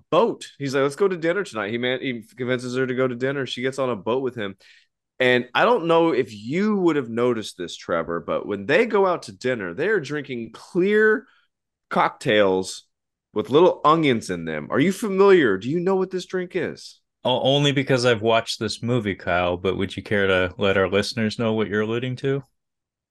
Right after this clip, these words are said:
Speaker 1: It's not even a martini, like a vodka martini. It's a gin martini. They're drinking gin martinis in Mexico.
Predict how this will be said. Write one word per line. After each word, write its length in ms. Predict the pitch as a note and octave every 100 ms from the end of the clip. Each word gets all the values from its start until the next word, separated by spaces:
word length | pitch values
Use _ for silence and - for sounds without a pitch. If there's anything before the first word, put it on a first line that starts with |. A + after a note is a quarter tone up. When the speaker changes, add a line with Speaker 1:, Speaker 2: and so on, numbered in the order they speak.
| -
Speaker 1:
It's 200 | D3+ E3+
not 220 | B3 D4
even 240 | C#4 A3+ F3+
a 60 |
martini, 800 | D#3+ D#3 C#3 - D#3 D#3 A#2+ F#2
like 160 | F#2+ -
a 60 | G#2
vodka 440 | A#2 C3 C3+ B2
martini. 840 | G2 F2 - F#2+ D#2+ D2+ C#2 - _ -
It's 160 | F3
a 80 | C4+
gin 420 | B2 G2 B2+ D3
martini. 760 | A#2 F2 D#2 - F2+ B1 G1+ - _ _ _
They're 160 | D#3 A3
drinking 420 | F#3+ F3 D#3 B2+
gin 380 | G2 G#2+ D#3 F3+
martinis 1000 | D#3+ D3 C#3+ E3+ C#3+ A#2+ F#2 F2 - - _ _ _ _ -
in 380 | B2+ B2 B2 B2+
Mexico. 840 | C3+ C3 - F#2+ - D#2+ -